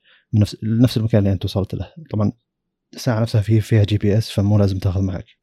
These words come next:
جوالك عشان يصير الشيء هذا. آه، البطارية نفسها أكبر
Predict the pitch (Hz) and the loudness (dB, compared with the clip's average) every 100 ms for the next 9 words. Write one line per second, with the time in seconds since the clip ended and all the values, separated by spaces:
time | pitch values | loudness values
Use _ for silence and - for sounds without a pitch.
0 | - 117 110 104 104 110 110 107 113 107 | -10 -4 -2 0 0 -2 -4 -4 -4 -4
1 | - 101 90 - - _ _ - _ _ | -2 0 -2 -6 -18 _ _ -20 _ _
2 | _ - 101 95 - - - _ - 120 | _ -2 2 2 2 -2 -12 _ -4 -4
3 | - 127 123 117 113 117 107 110 104 104 | 0 4 4 4 2 0 0 -2 -2 -2